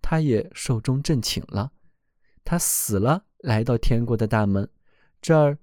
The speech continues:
总是一对一对来的。他和另外一个也想进天国的灵魂一起到了那儿，那人正是海底小屋的玛格丽特老妈妈。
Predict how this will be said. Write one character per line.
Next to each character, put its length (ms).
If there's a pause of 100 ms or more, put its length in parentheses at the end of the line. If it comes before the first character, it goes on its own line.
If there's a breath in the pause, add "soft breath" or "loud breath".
总 260
是 200
一 120
对 220
一 60
对 180
来 220
的。 200 (600)
他 160
和 120
另 220
外 100
一 140
个 260 (140)
也 160
想 260
进 160
天 240
国 140
的 80
灵 240
魂 380
一 80
起 180
到 140
了 80
那 160
儿， 80 (540)
那 200
人 260 (220 soft breath)
正 180
是 160
海 240
底 220
小 220
屋 180
的 220 (180 soft breath)
玛 220
格 120
丽 120
特 160
老 200
妈 200
妈。 160